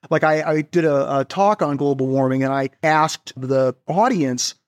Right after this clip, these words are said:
"Well, how many here people think climate change is an existential threat and that we could easily be doomed by this?" And they all raised their hands.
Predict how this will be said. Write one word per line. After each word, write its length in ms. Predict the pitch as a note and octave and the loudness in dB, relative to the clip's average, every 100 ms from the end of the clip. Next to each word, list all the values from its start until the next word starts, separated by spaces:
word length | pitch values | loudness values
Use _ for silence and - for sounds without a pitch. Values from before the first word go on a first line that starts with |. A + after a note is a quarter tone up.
| - | -10
"Well, 80 | D3+ | -2
how 160 | G3 G#3+ | 2 2
many 240 | G#3 F#3 | 2 2
here 200 | F#3 F3 | 2 2
people 300 | E3+ E3+ D#3 | 0 -4 -4
think 240 | D#3 D3 | -2 -4
climate 320 | - D#3+ D#3 C#3+ | -2 0 2 0
change 240 | D3 C3+ | 0 0
is 140 | C3 | 0
an 80 | B2+ | 0
existential 500 | B2+ B2+ - C3+ B2+ | 0 -2 -4 -2 -2
threat 320 | - C3 B2 | -2 0 2
and 140 | A#2 A#2 | 0 -2
that 160 | A2+ - | -4 -4
we 120 | C#3+ | -4
could 160 | - D3 | 0 0
easily 260 | C#3 C#3+ | 2 0
be 160 | B2 B2+ | 0 -2
doomed 340 | B2+ C3 A#2+ | 0 0 -2
by 200 | A2 G#2+ | 0 0
this?" 260 | G#2 B2 - | 0 -2 -2
And 180 | B2+ C3+ | -2 0
they 100 | C#3 | 2
all 160 | D3+ | 2
raised 220 | C#3 C3+ | 2 0
their 100 | B2 | -2
hands. 340 | A2+ A2 A#2+ | -4 -4 -6